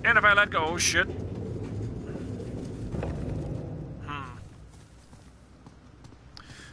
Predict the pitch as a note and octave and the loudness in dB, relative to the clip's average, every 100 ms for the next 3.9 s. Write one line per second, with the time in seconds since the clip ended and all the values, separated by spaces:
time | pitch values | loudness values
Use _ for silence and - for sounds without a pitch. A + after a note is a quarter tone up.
0 | - E3 E3+ D#3 D#3 D3+ G3+ A3 G#3 F#3 | 0 6 8 8 8 6 6 6 6 4
1 | - F3 E3 D#3+ D#3+ D#3 D#3+ G3+ G#3+ G3 | 4 2 2 2 2 6 6 6 2 4
2 | F#3 F3+ E3 - - D3+ D3 E3 D#3+ - | 4 4 0 0 0 2 4 2 0 2
3 | G3 F3+ D#3+ E3 D#3 D#3 C#3 D#3 | 0 2 4 6 6 4 2 4